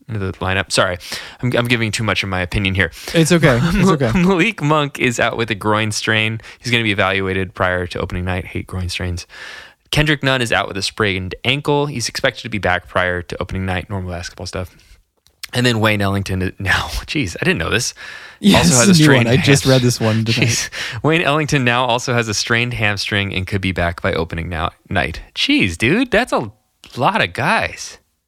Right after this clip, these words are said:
Speaker 2: Yeah, if you were wondering why you were seeing so much Austin Reaves and Rondo and
Speaker 1: Yeah.
Speaker 2: Chaundi Brown Junior,
Speaker 1: Yeah.
Speaker 2: uh, and Carmelo against the Warriors the other night, like, this,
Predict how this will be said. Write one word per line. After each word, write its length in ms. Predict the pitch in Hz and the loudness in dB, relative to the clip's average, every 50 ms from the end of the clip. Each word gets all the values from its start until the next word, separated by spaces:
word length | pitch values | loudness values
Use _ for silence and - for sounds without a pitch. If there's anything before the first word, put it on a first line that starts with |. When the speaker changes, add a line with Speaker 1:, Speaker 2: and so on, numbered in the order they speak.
| _ - | _ 2
Speaker 2:
Yeah, 160 | - 156 143 | 6 6 6
if 100 | 139 135 | 8 8
you 100 | 160 165 | 8 8
were 60 | 165 | 8
wondering 440 | 160 147 156 160 175 190 190 180 160 | 8 8 6 6 6 6 6 6 6
why 200 | 143 135 131 131 | 6 6 6 6
you 140 | 131 131 127 | 6 6 6
were 120 | 123 123 | 6 4
seeing 440 | 113 - - 127 123 120 120 120 120 - | 2 2 2 4 4 4 4 2 0 -2
so 240 | - - 127 120 120 | -2 2 2 4 4
much 380 | 120 120 117 120 - - - - - | 4 4 4 2 0 -4 -6 -4 0
Austin 380 | 123 123 131 120 - - 127 | 2 2 2 2 2 0 0
Reaves 480 | 120 117 120 117 117 117 117 110 113 - | 2 2 4 4 4 4 4 2 0 -2
and 240 | - 120 117 113 110 | -4 -2 -2 0 2
Rondo 480 | 113 110 110 113 117 117 117 117 117 117 | 2 2 4 4 4 4 6 6 4 4
and 160 | 117 113 110 | 2 0 0
Speaker 1:
Yeah. 140 | 107 95 87 | 0 2 2
Speaker 2:
Chaundi 280 | 120 117 117 113 113 110 | 4 4 2 2 0 0
Brown 240 | 110 117 113 110 113 | 0 2 2 2 2
Junior, 560 | 110 117 117 117 117 117 117 117 113 120 120 | 2 2 2 2 2 2 2 2 2 2 0
Speaker 1:
Yeah. 220 | - 101 92 80 80 - - _ _ _ | 0 0 0 -2 -4 -10 -18 _ _ _
Speaker 2:
uh, 400 | - 117 110 110 107 107 110 110 - - _ - | -4 -2 0 0 0 0 -2 -4 -6 -6 _ -2
and 200 | 139 123 120 117 | 0 0 0 0
Carmelo 560 | - 120 113 110 107 107 117 120 120 120 120 | 0 2 2 2 2 4 4 4 4 4 4
against 280 | 113 117 123 117 113 - | 2 2 0 0 0 -2
the 40 | 117 | -4
Warriors 420 | 107 107 107 110 113 120 123 123 | -2 -2 0 0 0 0 0 0
the 100 | 120 135 131 | 0 0 2
other 120 | 123 131 131 | 2 2 2
night, 280 | 131 127 139 131 - | 2 2 0 0 -2
like, 180 | - 117 110 - | -4 -6 -4 -4
this, 160 | - 113 - | -4 -4 -4